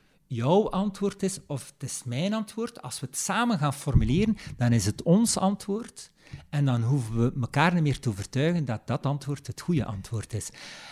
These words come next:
Dat is mooi gezegd, ik weet dat. En dat is ook makkelijk. Krijg je daar iedereen mee?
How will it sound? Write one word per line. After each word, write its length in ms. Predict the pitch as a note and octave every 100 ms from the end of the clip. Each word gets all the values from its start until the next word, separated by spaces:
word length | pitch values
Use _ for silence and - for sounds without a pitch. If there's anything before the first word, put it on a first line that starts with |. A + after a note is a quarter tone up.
| -
Dat 200 | - D#3+
is 80 | -
mooi 240 | E3+ G#3
gezegd, 380 | F3+ D3+ C3+ - -
ik 140 | -
weet 180 | D#3+ F3+
dat. 120 | C3 -
En 120 | C3+
dat 80 | B2+
is 120 | D3
ook 160 | -
makkelijk. 760 | A2+ C#3+ - A3 - - - -
Krijg 240 | - D3 D#3
je 60 |
daar 180 | C3 C3
iedereen 460 | F3 E3+ F3+ F3+ D3
mee? 340 | E3+ F#3